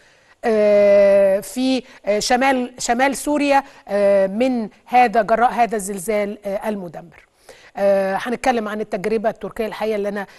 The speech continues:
آه، بقدم لها كثير من التحية ولكل الفنانين والمثقفين اللي قاموا بيها.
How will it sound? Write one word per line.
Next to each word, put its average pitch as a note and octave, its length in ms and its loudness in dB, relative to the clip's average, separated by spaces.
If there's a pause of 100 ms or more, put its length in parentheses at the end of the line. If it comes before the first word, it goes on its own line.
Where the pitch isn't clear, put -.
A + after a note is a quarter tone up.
(140)
آه، E3+ 240 -8
بقدم F#3 420 -10
لها G#3 140 -2
كثير G#3+ 420 -6
من F3+ 120 -10
التحية G3 380 -10
ولكل F#3 400 -6
الفنانين F#3+ 420 -8
والمثقفين F#3+ 640 -14
اللي E3 200 -16
قاموا E3 260 -14
بيها. C#3 160 -20